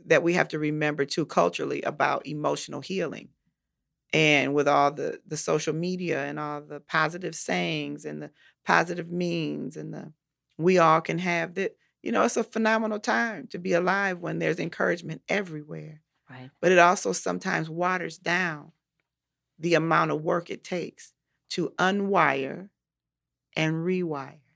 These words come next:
Speaker 2: Mm-hmm.
Speaker 1: The circuitry, the, um, release of hormones that happens during traumatic events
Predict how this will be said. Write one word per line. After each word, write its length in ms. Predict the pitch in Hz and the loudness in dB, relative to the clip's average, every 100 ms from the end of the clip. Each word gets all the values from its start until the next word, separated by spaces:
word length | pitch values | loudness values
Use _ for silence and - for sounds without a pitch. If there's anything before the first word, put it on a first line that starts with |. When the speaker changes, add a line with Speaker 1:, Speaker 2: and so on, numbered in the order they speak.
| _ - | _ -4
Speaker 2:
Mm-hmm. 400 | 160 156 160 151 135 _ _ _ _ _ _ _ _ _ _ - | -2 -2 -2 -6 -8 _ _ _ _ _ _ _ _ _ _ -10
Speaker 1:
The 80 | 147 | -4
circuitry, 840 | - 190 202 196 - 196 180 175 - _ _ _ _ | 2 2 2 -4 -4 -2 -2 -6 -14 _ _ _ _
the, 800 | 151 156 156 151 143 143 - - - _ _ _ - - - | -8 -4 -4 -6 -8 -10 -12 -16 -20 _ _ _ -20 -20 -10
um, 580 | - 139 139 143 143 147 _ _ _ - | -8 -8 -12 -18 -20 -20 _ _ _ -4
release 420 | 170 170 190 185 | 0 2 2 0
of 100 | 160 | -4
hormones 800 | 156 180 175 170 165 160 156 165 _ _ _ _ _ | 0 2 2 0 -2 -4 -8 -14 _ _ _ _ _
that 140 | - 147 | 2 4
happens 500 | 165 151 151 151 147 | 6 4 2 -8 -6
during 260 | 151 151 147 | -4 -4 -4
traumatic 460 | 147 147 147 151 139 | -4 -2 -2 -4 -10
events 520 | 156 151 - - | -6 -6 -6 -14